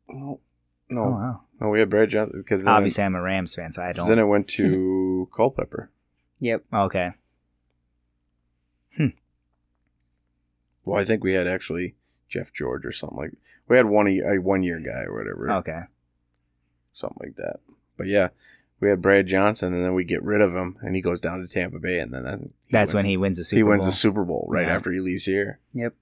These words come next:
Speaker 1: Like, yep, story of the Vikings.
Speaker 2: Yeah. Well, he found a good team. <laughs> Uh, do you have a second question at all?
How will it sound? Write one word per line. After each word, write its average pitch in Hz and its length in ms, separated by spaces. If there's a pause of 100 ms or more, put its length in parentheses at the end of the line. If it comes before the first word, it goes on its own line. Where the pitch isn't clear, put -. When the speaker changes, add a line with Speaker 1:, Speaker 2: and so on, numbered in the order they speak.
Speaker 1:
Like, - 220
yep, - 240
story 117 340
of 120 60
the 120 60
Vikings. - 560 (120)
Speaker 2:
Yeah. 92 180 (460)
Well, 147 120
he 135 60
found 120 200
a 101 40
good 90 200
team. 120 300 (840)
<laughs> - 340 (2000)
Uh, 98 200
do 92 100
you 123 60
have 113 100
a 110 60
second 117 280
question 131 320
at 127 120
all? 139 200